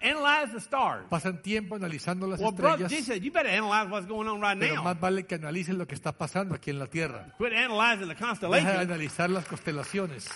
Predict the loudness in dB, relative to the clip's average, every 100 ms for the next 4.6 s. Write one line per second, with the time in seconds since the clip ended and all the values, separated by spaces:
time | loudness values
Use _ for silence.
0 | -12 -4 0 2 2 2 0 0 -4 0
1 | 0 2 -2 -2 -2 -2 -4 -4 0 0
2 | 0 -2 0 2 4 6 6 4 -4 -2
3 | -2 0 -4 -4 -4 -2 -4 0 -2 -2
4 | -2 0 0 2 2